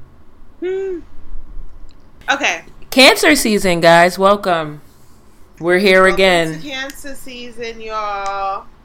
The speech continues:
Speaker 1: The month of the crab. The Krabby Patties.
Speaker 2: A blind spot of our Cancer is you guys can become too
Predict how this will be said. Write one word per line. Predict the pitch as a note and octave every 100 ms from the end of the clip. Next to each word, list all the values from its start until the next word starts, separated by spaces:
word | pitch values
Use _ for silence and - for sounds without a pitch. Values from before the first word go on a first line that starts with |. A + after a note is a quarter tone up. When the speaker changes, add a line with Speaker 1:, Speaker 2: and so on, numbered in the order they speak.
| - -
Speaker 1:
The | F3+ E3+ - -
month | E3+ E3 F#3+ A#3+
of | B3+
the | A#3+
crab. | A#3+ B3 A3 G#3 F#3 D#3+ D3+ - - - - - - -
The | E3
Krabby | E3+ - G3+ G#3 G#3+
Patties. | G#3+ F3+ E3 B2+ G#2 _ - - _ -
Speaker 2:
A | G3
blind | F#3+ G3 A#3+ C#4
spot | - A3+ G3+
of | F#3
our | F3+ F3
Cancer | - F3+ E3+ F3+ F#3 E3+
is | D#3+ D#3+
you | E3+
guys | F3 F#3 F#3+ -
can | F3
become | E3 - F3+ E3
too | E3 G#3 F#3+ G3